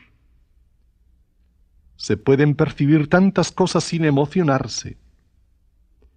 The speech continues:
Deja sentir cómo la presencia resucitada y resucitadora de Jesús entra e inunda todo tu ser, en la fe,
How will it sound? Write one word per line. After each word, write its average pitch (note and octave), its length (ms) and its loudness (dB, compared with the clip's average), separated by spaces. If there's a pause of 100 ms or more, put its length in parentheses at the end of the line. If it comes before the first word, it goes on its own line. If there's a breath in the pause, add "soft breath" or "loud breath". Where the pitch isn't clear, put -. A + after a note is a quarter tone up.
(600)
Deja E3+ 480 0
sentir C#3 760 2
cómo D#3 340 2
la C3+ 180 0
presencia C3 680 0
resucitada B2 760 -2
y B2 80 0
resucitadora A#2 880 -2
de G#2+ 100 -2
Jesús A#2 640 -6 (1300)
entra E3 720 2
e C#3 60 4
inunda C#3+ 680 2
todo C3 320 0
tu G#2 160 -8
ser, F2+ 260 -6 (1600)
en B2+ 300 2
la A#2+ 140 2
fe, - 560 -8